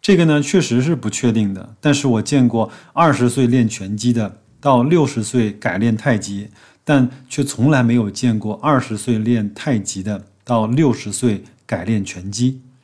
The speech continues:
老子说啊，“自知者明。”有些结果呢，只能由岁月来回答，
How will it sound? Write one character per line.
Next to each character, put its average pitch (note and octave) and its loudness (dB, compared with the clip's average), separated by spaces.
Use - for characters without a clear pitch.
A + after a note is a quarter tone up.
老 C#3 2
子 D3+ 0
说 B2 0
啊 G2 -2
，“自 G3 0
知 D#3+ 0
者 A2+ 0
明。” F#2+ -6
有 B2+ 4
些 C#3 4
结 D3+ 2
果 C3 2
呢， G#2 -2
只 G#2+ -2
能 G2+ -4
由 A2 -4
岁 C3 2
月 A2+ 0
来 F2+ -10
回 G2+ -6
答， E2+ -8